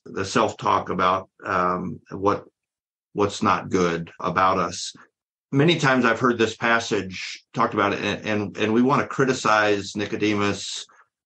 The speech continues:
as a teacher who comes at night when nobody can see him. And, you know, so it's not that great of a thing that he did. And yet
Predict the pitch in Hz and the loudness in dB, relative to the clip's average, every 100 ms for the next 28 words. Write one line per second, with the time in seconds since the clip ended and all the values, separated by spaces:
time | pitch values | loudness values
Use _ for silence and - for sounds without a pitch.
0 | _ - 107 95 101 98 92 85 120 123 | _ 2 2 4 2 2 0 0 -2 2
1 | 110 107 104 110 104 95 - - 131 120 | 2 2 0 0 0 -4 -8 -4 0 0
2 | 98 113 110 107 113 92 95 95 98 107 | 0 -4 -4 -4 -4 -4 -8 -6 -2 0
3 | 107 101 98 98 98 92 117 107 101 104 | 2 2 2 0 -2 -6 -2 0 2 2
4 | 98 95 95 92 92 104 95 92 107 101 | 0 -2 -2 -2 -2 0 2 0 0 0
5 | - 117 117 107 101 104 104 113 101 95 | 2 2 2 0 0 2 4 4 0 -2
6 | - 120 110 101 98 92 110 117 95 110 | 0 0 2 -2 -4 -4 0 0 0 0
7 | 147 190 | 2 0